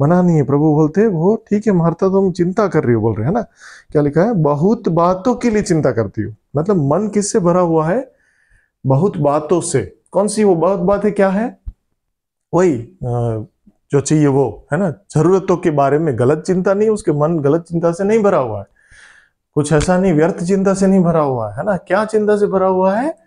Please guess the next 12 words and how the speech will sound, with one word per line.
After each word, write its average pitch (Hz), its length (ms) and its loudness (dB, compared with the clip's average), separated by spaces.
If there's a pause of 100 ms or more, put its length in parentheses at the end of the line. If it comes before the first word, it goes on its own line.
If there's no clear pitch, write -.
(340)
लोग 156 180 2
किसी, 165 220 0
कई 165 160 -2
लोग 156 140 0
बोल 147 220 0
देते, 135 200 2
"व्यर्थ 151 380 0
है 131 80 2
ये 120 80 0
सब," 113 300 -4
है 151 80 0
ना? 139 220 -2